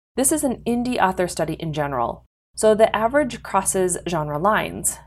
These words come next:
and it does actually include some people who are in a traditional market space as well, because many indie authors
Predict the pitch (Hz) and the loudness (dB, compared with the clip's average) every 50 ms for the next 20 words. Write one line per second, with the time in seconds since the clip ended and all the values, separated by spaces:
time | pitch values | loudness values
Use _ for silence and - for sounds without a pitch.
0 | - - - - 233 233 214 202 247 262 277 277 233 - 214 202 - - - 185 | -16 -8 -4 -2 0 0 2 6 8 8 8 8 6 4 2 2 0 -4 -4 -4
1 | 170 170 - - 185 185 - - 175 165 160 - - - 214 208 214 220 233 233 | -4 -4 -4 -6 -8 -6 -2 -2 -2 -2 -2 -4 -2 2 4 4 4 4 2 -2
2 | - - - - - - - 247 254 - 175 151 156 - 165 165 156 151 156 156 | -6 -10 -20 -20 -16 -8 -6 -6 -2 0 0 0 0 0 2 4 4 6 4 4
3 | - - 165 156 - - 160 - - 160 156 175 170 - 180 160 147 143 135 - | 2 -2 -6 -6 -6 -8 -8 -6 -6 -4 -2 -4 -4 -2 -4 -4 -4 -4 -6 -8
4 | - - - - - 135 135 - - 147 143 - 160 151 - - - 147 - 165 | -8 -8 -8 -6 -6 -6 -6 -6 -6 -6 -4 -2 0 0 0 -2 -4 -6 -8 -8
5 | 151 160 156 160 156 147 - - 170 160 156 - - 147 147 - - 147 143 147 | -6 -4 -4 -4 -4 -4 -6 -6 -6 -6 -4 -4 -4 -4 -4 -4 -6 -6 -6 -6
6 | 147 147 | -6 -8